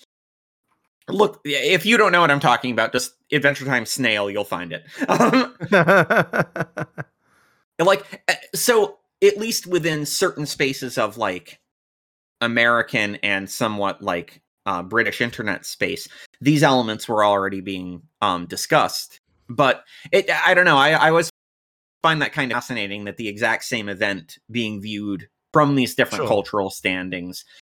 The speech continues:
Speaker 1: get
Speaker 2: A hundred
Speaker 1: these
Speaker 2: percent.
Speaker 1: different, um,
Speaker 2: So tying all this back together, think about the bursting creativity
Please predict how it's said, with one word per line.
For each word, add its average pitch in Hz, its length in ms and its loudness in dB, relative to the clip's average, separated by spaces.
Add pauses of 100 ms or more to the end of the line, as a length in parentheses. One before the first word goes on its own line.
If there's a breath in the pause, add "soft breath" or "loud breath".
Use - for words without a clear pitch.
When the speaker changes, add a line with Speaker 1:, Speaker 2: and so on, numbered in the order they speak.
(100)
Speaker 1:
get 127 160 2
Speaker 2:
A - 20 -6
hundred 113 100 -4
Speaker 1:
these 113 140 -4
Speaker 2:
percent. - 80 -12
Speaker 1:
different, 104 400 -2
um, 92 260 -6 (960 soft breath)
Speaker 2:
So 143 360 -4 (580)
tying 196 320 -4
all 156 140 2
this 135 180 -4
back 120 240 -6
together, 107 420 -6 (640 soft breath)
think 202 380 -4
about 113 500 -2 (480)
the 107 500 -12 (1600)
bursting 135 920 0
creativity 113 1000 -8